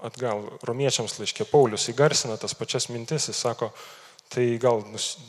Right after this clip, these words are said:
darykim nuodėmę, jeigu, jeigu Viešpats išliejo savo malonę, ne? Gal gyvenkime nuodėmėje, kad gausėtų malonė?“ Ir apaštalo atsakymas yra, „Jokiu būdu.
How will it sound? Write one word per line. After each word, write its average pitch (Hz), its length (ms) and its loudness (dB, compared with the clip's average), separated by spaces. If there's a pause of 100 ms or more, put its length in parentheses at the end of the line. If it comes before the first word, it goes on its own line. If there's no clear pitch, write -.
(120)
darykim 117 360 -4
nuodėmę, 139 480 4
jeigu, 104 880 -2
jeigu 101 500 -8 (460)
Viešpats - 640 -6 (380)
išliejo 110 400 -2
savo 101 220 -2
malonę, 104 520 -2
ne? 139 200 -4 (1200)
Gal 151 160 8
gyvenkime 151 520 2
nuodėmėje, 110 520 -2
kad 110 120 -2
gausėtų 113 480 0
malonė?“ 101 460 -4 (920)
Ir 120 160 -4
apaštalo 120 440 0
atsakymas 139 560 0
yra, 127 80 0
„Jokiu 131 340 0
būdu. 127 340 -4